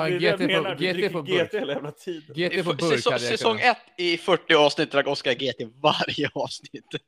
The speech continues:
Speaker 1: Ja, jag har fan druckit G T den här
Speaker 2: Finns det
Speaker 1: veckan.
Speaker 2: någon bra G T på burk? Vet du det?
Speaker 1: Nej, alltså, jag tycker inte de blir lika bra som, även om
Speaker 2: Nej.
Speaker 1: de som man,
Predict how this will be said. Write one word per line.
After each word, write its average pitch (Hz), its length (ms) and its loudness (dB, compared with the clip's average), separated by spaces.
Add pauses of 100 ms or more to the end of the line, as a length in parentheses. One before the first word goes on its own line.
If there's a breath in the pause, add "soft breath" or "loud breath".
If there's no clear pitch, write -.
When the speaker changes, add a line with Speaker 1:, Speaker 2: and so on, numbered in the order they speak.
(180)
Speaker 1:
Ja, 98 220 -12
jag 107 60 -8
har 107 80 -8
fan 107 180 -10
druckit 110 260 -8
G 104 120 -4
T 107 100 -10
den 104 80 -6
här 226 100 -2
Speaker 2:
Finns 214 120 -6
det 202 60 -4
Speaker 1:
veckan. 175 160 -4
Speaker 2:
någon 143 160 -6
bra 127 200 -4
G 123 200 -8
T 120 160 -16
på 123 140 -20
burk? - 320 -14 (320)
Vet 139 180 -14
du - 60 -16
det? 139 80 -18 (380)
Speaker 1:
Nej, 98 560 -16
alltså, 98 160 -14
jag 104 120 -8
tycker 107 160 -14
inte 101 140 -10
de 101 100 -8
blir 101 120 -6
lika 98 240 -10
bra 98 200 -8
som, 98 220 -12
även 104 280 -6
om 104 80 -4
Speaker 2:
Nej. 131 120 -2
Speaker 1:
de 131 60 -4
som 113 180 -8
man, 107 260 -6